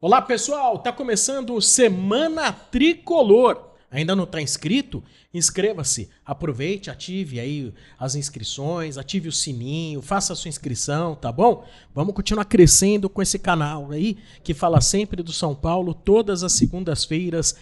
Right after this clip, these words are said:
à noite. Muito obrigado a você que também está assistindo fora do horário, ao vivo.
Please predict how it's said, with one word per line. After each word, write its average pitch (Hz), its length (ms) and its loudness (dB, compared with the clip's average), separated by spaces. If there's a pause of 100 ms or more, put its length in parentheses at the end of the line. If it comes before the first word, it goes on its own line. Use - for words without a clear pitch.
(240)
à 220 360 6
noite. 185 600 2
Muito 269 180 -8
obrigado 370 340 -4
a - 20 -12
você 262 220 -4
que - 100 -16
também 214 260 -4
está - 220 -6
assistindo 190 640 -6 (340)
fora 185 640 -2 (100)
do 196 140 -2
horário, 156 580 -2 (140)
ao 208 320 4
vivo. 143 880 -4